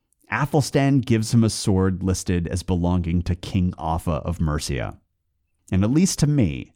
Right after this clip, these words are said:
a gift like that highlights both of the brothers' shared focus on military leadership,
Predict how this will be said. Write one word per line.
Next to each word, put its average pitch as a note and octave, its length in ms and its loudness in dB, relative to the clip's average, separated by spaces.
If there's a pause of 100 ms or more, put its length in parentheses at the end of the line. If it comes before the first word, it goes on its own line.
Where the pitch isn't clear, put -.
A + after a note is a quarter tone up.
(280)
a G2 60 -2
gift C3+ 340 0
like C#3+ 240 0
that G2 240 0
highlights G2+ 540 -2
both G#2 360 0
of A2 80 2
the F#2+ 80 2
brothers' F2+ 380 2
shared F#2+ 360 0
focus F2 380 -2
on E2+ 160 2
military D#2 480 0
leadership, D2+ 640 -4